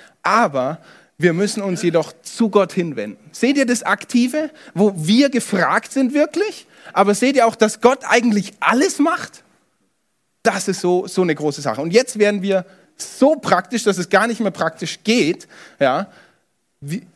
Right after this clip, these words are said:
ich, ich hab mir überlegt, wie, äh, ich bin Ingenieur vom Beruf und es gibt sogenannte Normen. In Normen ist alles geregelt, ja, das ist sehr theoretisch. Aber in Normen, wenn dann was praktisch wird, wenn's heißt, so und so wendest du das an,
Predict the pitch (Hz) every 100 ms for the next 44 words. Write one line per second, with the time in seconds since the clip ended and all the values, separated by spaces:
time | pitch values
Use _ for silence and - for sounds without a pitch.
0 | - 190 - 202 220 247 233 190 190 202
1 | - - _ _ - _ _ _ _ _
2 | - 165 240 277 - - _ _ _ _
3 | _ - - 156 156 156 160 190 214 220
4 | 226 214 185 175 139 123 117 113 214 370
5 | - _ - - - - 202 208 190 -
6 | 190 - 247 - - 180 208 196 190 190
7 | 170 156 170 139 104 101 156 196 254 262
8 | 226 190 190 190 - 120 156 311 165 160
9 | 240 202 185 185 175 143 160 233 - -
10 | - - 247 294 240 220 277 233 233 302
11 | 277 233 240 233 302 311 277 269 226 208
12 | - - 427 - 160 - 156 202 233 196
13 | 185 202 247 - 262 247 214 220 214 269
14 | 233 233 185 190 196 285